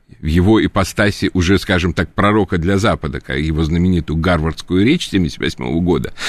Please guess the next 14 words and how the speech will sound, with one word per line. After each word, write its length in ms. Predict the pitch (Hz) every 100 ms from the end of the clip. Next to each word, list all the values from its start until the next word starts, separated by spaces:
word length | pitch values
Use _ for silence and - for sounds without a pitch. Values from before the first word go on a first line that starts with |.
| -
в 60 | -
котором 360 | 98 - 120 110
он 120 | 110
сказал 640 | - 120 113 113 80 62 - - - _
к 100 | - 87 -
истерике 600 | 98 - 131 104 82 85
абсолютной 560 | - 95 92 82 73
тогдашнего 580 | 71 90 85 82 - 78
западного 480 | 78 80 69 73 80
исте-, 460 | 85 - 190 156 87
истеблишмента 800 | - 190 165 - 127 104 113 98
о 180 | 107
том, 480 | 104 _ 151 165 180
что, 540 | 160 - - 135 131